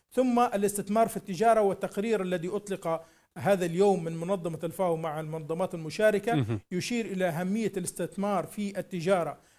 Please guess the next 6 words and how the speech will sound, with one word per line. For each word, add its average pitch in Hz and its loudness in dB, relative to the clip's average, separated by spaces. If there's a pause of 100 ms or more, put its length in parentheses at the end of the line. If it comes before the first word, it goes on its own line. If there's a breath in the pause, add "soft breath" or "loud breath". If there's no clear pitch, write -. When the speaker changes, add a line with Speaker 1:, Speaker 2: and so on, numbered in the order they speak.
(160 soft breath)
Speaker 1:
الإقليمية 190 -2
والتجارة 175 -2
الدولية 175 -2
بشكل 156 -6
منسق 180 -4
ومقنن 165 -4